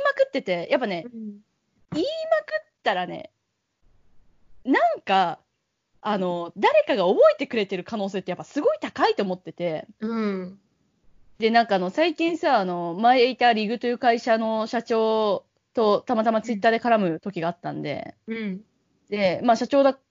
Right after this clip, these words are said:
Speaker 1: まあ割と有名人、ウェブ界隈では。
Speaker 2: うん。
Speaker 1: で、そのラッパーとか、なんかそういうのもすごい好きで、
Speaker 2: うん。
Speaker 1: あの、ちょこちょこ関わりある方なんで。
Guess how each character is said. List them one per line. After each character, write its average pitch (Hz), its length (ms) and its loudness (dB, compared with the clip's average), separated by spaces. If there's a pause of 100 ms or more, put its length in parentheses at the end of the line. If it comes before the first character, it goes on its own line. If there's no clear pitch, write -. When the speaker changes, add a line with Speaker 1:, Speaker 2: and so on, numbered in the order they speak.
(400)
Speaker 1:
ま 269 140 0
あ 240 40 4
割 240 180 8
と 320 80 0
有 294 180 2
名 294 540 4 (520)
人、 175 240 -6
ウ - 20 -4
ェ 180 360 2
ブ - 60 -18
界 190 160 -2
隈 160 140 -2
で - 80 -6
は。 - 220 -8 (260)
Speaker 2:
う 240 100 -4
ん。 190 280 -6 (260)
Speaker 1:
で、 190 400 4
そ 226 80 -4
の 202 80 4
ラ 202 140 6
ッ 208 80 -10
パ 254 180 8
ー 262 60 4
と 277 120 2
か、 165 400 -2
な 226 80 -4
ん 202 40 -6
か 220 80 -2
そ 262 120 4
う 254 40 8
い - 20 4
う - 20 4
の 214 80 0
も 180 80 -4
す 190 140 -8
ご 180 120 -2
い - 100 -6 (760)
好 - 60 -20
き 220 140 0
で、 170 360 2 (180)
Speaker 2:
う 233 80 -6
ん。 202 220 -2
Speaker 1:
あ 190 80 0
の、 180 120 -2
ち 254 80 -2
ょ 247 40 0
こ 214 80 -2
ち - 60 -6
ょ 156 60 -10
こ 170 80 -10
関 202 220 0
わ 196 80 6
り 190 220 4
あ 190 120 2
る 170 120 -2
方 175 220 -6
な 160 100 -4
ん 151 100 -8
で。 143 220 -6